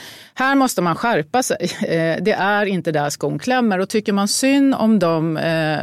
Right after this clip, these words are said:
som har det svårt att, att finansiera sin mat, ja då är det riktade stöd. Och här gör ju finansministern rätt. Då använder man bostadsbidrag och så vidare. Det är klok politik. Sen finns det ju ytterligare en aspekt här och det är ju att man har en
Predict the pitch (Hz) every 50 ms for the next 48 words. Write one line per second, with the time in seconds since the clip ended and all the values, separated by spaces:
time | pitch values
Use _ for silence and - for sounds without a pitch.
0 | - - - - 175 160 160 156 - 156 165 156 151 151 147 - - 269 311 294
1 | 233 214 208 - - 180 170 160 147 - - - 185 160 156 143 147 - 165 135
2 | 139 147 151 139 143 - 165 160 170 220 302 262 190 131 147 - - - 196 190
3 | 185 185 214 254 269 269 233 214 202 214 220 - - - 160 143 160 - - 277
4 | - 131 - 170 277 349 415 349 156 131 143 - 151 143 - - - 143 135 139
5 | - - 190 240 - - - _ - - 240 240 - 170 208 226 226 196 180 165
6 | 156 156 143 - - - 139 - - 156 139 - - - - - - - 151 139
7 | 143 - - - - 185 185 226 202 160 156 - - - 143 131 139 - - -
8 | - - - - - - - _ - - 170 151 147 - - 143 139 - - -
9 | - 113 - - - - - - - - - - - - - - 311 349 370 302
10 | - - 269 220 - 208 208 208 - 240 294 277 196 151 143 - - 131 113 -
11 | - - - - - 190 190 202 262 311 294 220 185 175 - 202 185 180 185 190
12 | 180 151 156 160 147 - - - 165 160 156 156 156 156